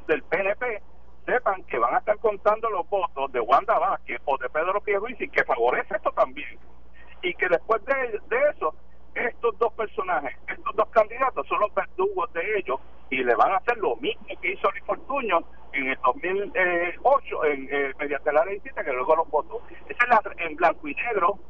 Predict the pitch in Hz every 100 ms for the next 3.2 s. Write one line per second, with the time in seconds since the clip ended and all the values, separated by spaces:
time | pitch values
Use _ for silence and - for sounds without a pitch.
0 | - - - - 185 220 226 226 220 -
1 | 220 220 160 143 170 - 208 208 202 196
2 | 196 202 190 185 190 170 240 269 269 -
3 | 269